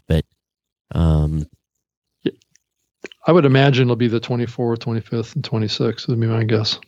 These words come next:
Speaker 1: Yeah. Uh, well, let's see. Maybe it'll
Speaker 2: Yeah.
Speaker 1: only be for two days, but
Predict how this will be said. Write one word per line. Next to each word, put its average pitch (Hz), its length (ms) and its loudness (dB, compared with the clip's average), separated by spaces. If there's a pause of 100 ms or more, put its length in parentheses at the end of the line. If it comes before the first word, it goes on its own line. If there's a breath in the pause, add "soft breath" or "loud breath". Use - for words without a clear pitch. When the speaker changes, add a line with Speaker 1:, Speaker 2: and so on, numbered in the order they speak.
(160)
Speaker 1:
Yeah. 87 400 4 (380)
Uh, - 80 -8 (260)
well, 139 120 2
let's 147 120 -2
see. 127 320 0 (440)
Maybe 123 260 4
it'll 117 100 4
Speaker 2:
Yeah. 135 60 6
Speaker 1:
only 123 80 2
be 113 140 4
for 101 120 -2
two 170 300 2
days, 78 420 -2
but 71 160 -4